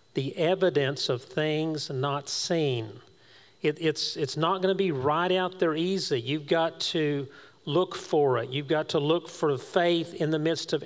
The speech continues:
everything going on in the culture. If you let the culture dictate your emotions, that's not a good path.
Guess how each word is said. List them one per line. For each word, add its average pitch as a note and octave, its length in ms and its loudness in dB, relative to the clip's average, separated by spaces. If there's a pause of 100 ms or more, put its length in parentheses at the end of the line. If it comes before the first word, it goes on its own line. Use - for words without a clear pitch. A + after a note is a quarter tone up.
everything C#3 640 -2
going B2 240 -2
on A#2+ 220 -2
in A#2 140 -6
the B2 60 -6
culture. - 580 -6 (920)
If C3+ 160 -4
you D3 140 0
let F3 300 2
the D3+ 80 4
culture F3+ 880 2 (560)
dictate D#3+ 720 0
your D3 160 2
emotions, C#3 1080 -2
that's C3 320 -4
not C#3 160 0
a B2+ 60 -2
good B2+ 200 -4
path. - 480 -8